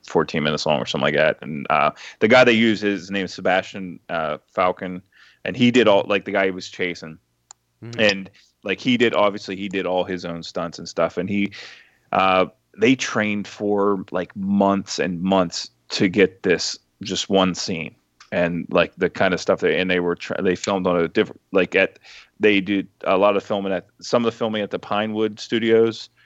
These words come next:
Speaker 1: in England, and then some of the stuff in the Bahamas. Um, and it, the, the amount of time and effort, like,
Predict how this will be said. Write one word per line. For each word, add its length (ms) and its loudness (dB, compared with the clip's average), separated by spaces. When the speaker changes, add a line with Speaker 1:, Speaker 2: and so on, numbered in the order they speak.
Speaker 1:
in 80 -2
England, 340 2
and 80 0
then 120 -2
some 200 2
of 100 0
the 60 -2
stuff 300 -2
in 140 -4
the 80 -6
Bahamas. 640 -2
Um, 460 -2
and 280 2
it, 220 -4
the, 260 -6
the 180 2
amount 260 4
of 80 0
time 340 -2
and 80 -4
effort, 340 -6
like, 180 -6